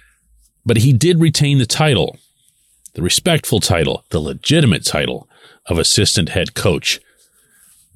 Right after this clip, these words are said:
to Mike Tomlin. And Tomlin, in his own statement, uh, absolutely glowed about what Coach Mitch meant to the Steelers, to their culture, to their history,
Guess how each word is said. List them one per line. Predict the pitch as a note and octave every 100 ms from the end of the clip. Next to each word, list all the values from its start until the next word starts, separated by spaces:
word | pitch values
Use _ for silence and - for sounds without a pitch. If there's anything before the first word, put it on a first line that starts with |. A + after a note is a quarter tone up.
| -
to | F#2
Mike | D#2 C#2+
Tomlin. | - F#2+ F2+ B1+ - - _ _ _ _ _ _ _ _ _ _ _ _ _ -
And | F#2
Tomlin, | E2 B2 B2 A2 G2
in | - F2+
his | F#2+ F#2
own | A2+ G#2
statement, | - G#2 E2 D#2 - - - - - - - _
uh, | E2 D2 _ A#2+
absolutely | C3+ A#2 A#2+ A#2 F#2 E2+
glowed | E2 G#2+ B2 D#2+ A#1 - - _ _ _ -
about | F2 F#2 F2+
what | D#2+
Coach | - G2 -
Mitch | F#2 E2 - - _ _ - - _
meant | - F#2+ F#2
to | -
the | E2
Steelers, | - - A2 G#2+ G2+ F#2+ - - _ _ _ _ _ _
to | - A#2
their | F#2+ D2
culture, | - - A#2 A2 A#2 G#2+ F#2+
to | - - D2+
their | D2+ B1+
history, | - - G#2+ - - G#2 G2+ F2+